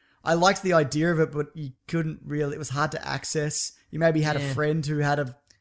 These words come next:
Speaker 1: thing.
Speaker 2: Yeah.
Speaker 1: Like a rich friend who had a
Speaker 2: I, I just,
Speaker 1: subscription.
Speaker 2: I'm just, I think I'm just against oily men with big underpants on.
Speaker 1: I love that.
Speaker 2: <laughs> Yeah.
Speaker 1: I watched the Conor McGregor fight today, Mason.
Speaker 2: Oh,
Speaker 1: There's
Speaker 2: yeah.
Speaker 1: a thing I watch we reading, and
Speaker 2: Uh-huh.
Speaker 1: Mayweather.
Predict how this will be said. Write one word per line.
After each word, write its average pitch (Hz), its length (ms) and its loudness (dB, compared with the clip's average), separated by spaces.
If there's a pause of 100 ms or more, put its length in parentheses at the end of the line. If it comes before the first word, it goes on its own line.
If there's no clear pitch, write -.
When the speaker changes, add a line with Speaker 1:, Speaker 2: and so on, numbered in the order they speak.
(220)
Speaker 1:
thing. 151 460 0
Speaker 2:
Yeah. 156 560 -2
Speaker 1:
Like 139 120 -4
a 147 60 2
rich 151 240 -2
friend 147 300 0
who 151 80 0
had 143 60 2
a - 20 2
Speaker 2:
I, - 20 2
I - 40 0
just, - 180 -2
Speaker 1:
subscription. 226 420 0
Speaker 2:
I'm 226 140 -2
just, 254 240 -4
I 202 60 -2
think 233 160 -6
I'm 220 100 -4
just 208 180 -4
against 180 400 -4 (460)
oily 170 300 2
men 147 300 -4
with 135 160 -6
big 139 140 -6
underpants 123 600 -4
on. 120 180 -6 (140)
Speaker 1:
I 311 180 2
love 302 400 4
that. 247 420 4
Speaker 2:
<laughs> - 80 -2
Yeah. 160 200 2 (400)
Speaker 1:
I 214 120 0
watched - 360 0
the - 80 -2
Conor 233 360 -2
McGregor 233 420 2
fight 202 280 2
today, 180 280 4
Mason. 147 380 0
Speaker 2:
Oh, 165 40 2
Speaker 1:
There's 175 160 4
Speaker 2:
yeah. 160 100 0
Speaker 1:
a - 20 -2
thing 165 160 0
I 143 80 2
watch 139 260 -4
we 139 100 -4
reading, 131 300 -4
and 147 160 -4
Speaker 2:
Uh-huh. 151 120 0
Speaker 1:
Mayweather. 131 420 -2